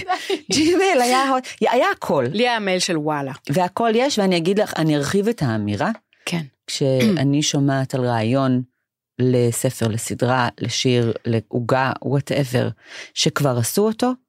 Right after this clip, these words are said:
Speaker 2: מדהים, תעשו אותו שוב.
Speaker 1: נכון.
Speaker 2: תעשי אותו את. לא מעניין אותי שזה כבר קיים. להפך, זה שזה כבר קיים אומר שה-, ה-, היפ-, היפותזה הוכחה, יש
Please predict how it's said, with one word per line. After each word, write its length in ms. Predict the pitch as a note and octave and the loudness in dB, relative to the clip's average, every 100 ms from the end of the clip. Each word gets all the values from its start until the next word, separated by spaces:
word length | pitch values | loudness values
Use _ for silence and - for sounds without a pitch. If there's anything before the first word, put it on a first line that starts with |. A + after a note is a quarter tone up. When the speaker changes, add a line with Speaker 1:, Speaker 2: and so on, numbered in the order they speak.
| _ A3+ | _ 0
Speaker 2:
מדהים, 260 | A#3 D4+ C#4+ | 2 2 2
תעשו 280 | F#3 - C4+ | -2 -2 -2
אותו 180 | - | -2
שוב. 320 | B3 C4 A3+ - | -2 0 0 -4
Speaker 1:
נכון. 260 | E3+ D#3+ - | -10 -10 -4
Speaker 2:
תעשי 280 | F3+ - A3+ | -4 0 0
אותו 180 | B3 G#3+ A3+ | 0 0 0
את. 140 | - - - - - | -2 -10 -20 -18 -4
לא 280 | F3+ A3 B3+ | 0 2 2
מעניין 340 | B3+ G3 D3+ | 2 2 2
אותי 180 | C#3 C3+ | 2 -2
שזה 180 | - B2 | -2 -2
כבר 180 | - A#2 | -2 -4
קיים. 340 | - A2 G#2+ A2+ _ _ _ - - - | -2 -2 -2 -6 _ _ _ -20 -12 -2
להפך, 540 | F3+ G3+ G3+ C3 A#2+ - | 2 2 2 0 -2 -2
זה 140 | D3+ | 0
שזה 160 | F#3+ G#3+ | 0 0
כבר 160 | E3+ D3+ | 0 0
קיים 300 | E3 F3+ D3+ | 0 2 2
אומר 340 | C3+ F3 D#3 - - - - | 2 2 2 -2 -10 -16 -6
שה-, 260 | - D3+ D3+ C3+ B2 A#2+ - | -2 0 2 0 0 -2 -2
ה-, 460 | A#2+ A2+ G#2+ G2+ - _ _ - - - | 0 0 -2 -4 -6 _ _ -20 -16 -2
היפ-, 280 | C#3+ C3+ - | 0 -2 -4
היפותזה 640 | D#3+ C#3+ D3 G3+ G3+ E3 C3 | -4 -2 0 2 2 2 0
הוכחה, 520 | C3+ B2+ F#2+ - G#3+ A#3 - - - - | -2 -2 -4 -2 -2 -4 -16 -18 -8 0
יש 500 | E3+ F#3+ - - | 2 2 0 -4